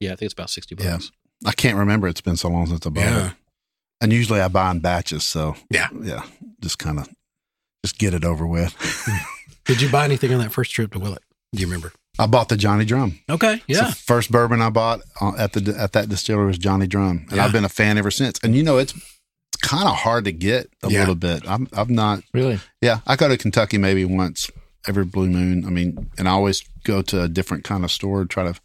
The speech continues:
Speaker 2: see what they have, and it's, I've only seen it once.
Speaker 4: Hmm.
Speaker 2: Maybe I just caught it on a bad day. Everybody bought it, but yeah, I've, and anytime I see it, I buy it. Now they have jacked the price up a little bit. It used to be like thirty-five bucks.
Speaker 3: Yeah.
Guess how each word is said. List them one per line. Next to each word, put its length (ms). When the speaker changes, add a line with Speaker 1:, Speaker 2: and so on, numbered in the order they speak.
Speaker 2:
see 160
what 100
they 80
have, 280
and 160
it's, 340
I've 180
only 240
seen 260
it 100
once. 560
Speaker 4:
Hmm. 240
Speaker 2:
Maybe 240
I 80
just 160
caught 240
it 140
on 120
a 60
bad 320
day. 240
Everybody 320
bought 280
it, 160
but 180
yeah, 260
I've, 220
and 140
anytime 400
I 100
see 240
it, 160
I 80
buy 220
it. 40
Now 140
they 140
have 220
jacked 260
the 60
price 320
up 120
a 40
little 200
bit. 240
It 60
used 180
to 40
be 80
like 220
thirty-five 540
bucks. 160
Speaker 3:
Yeah. 140